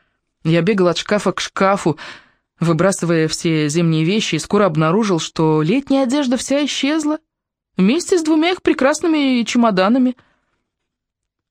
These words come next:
Я опустошил, э, все обувные коробки, вытряхнул все ящики, искал повсюду жестянку, где он хранил монеты, но он и ее забрал.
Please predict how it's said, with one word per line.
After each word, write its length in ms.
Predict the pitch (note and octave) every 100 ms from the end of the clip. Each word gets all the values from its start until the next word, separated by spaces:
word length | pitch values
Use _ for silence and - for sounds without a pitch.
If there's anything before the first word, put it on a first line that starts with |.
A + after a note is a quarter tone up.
| -
Я 240 | E3 G#3
опустошил, 640 | A#3+ B3+ - B3+ D4+ C4 A3 - - _
э, 200 | - D3+
все 300 | - - A#3+
обувные 320 | A3+ A#3+ B3+
коробки, 580 | B3 B3+ F3 F3 - E3+ - -
вытряхнул 520 | E3 F3 B3+ B3 B3
все 300 | A#3 - F3+
ящики, 580 | G#3 E3 D3+ - D3+ D#3+
искал 280 | D3+ - A3
повсюду 420 | - C4 F4 D#4+
жестянку, 720 | C4+ C#4 - E4 B3 E3 D3 - - -
где 180 | F#3
он 80 | A3+
хранил 300 | - G#3+ A3+
монеты, 480 | F3+ A#3 B3 E3+ D#3
но 100 | F3
он 180 | B3 F4
и 180 | G#4 F4+
ее 160 | F#4+
забрал. 460 | G4+ G4+ F4 F4+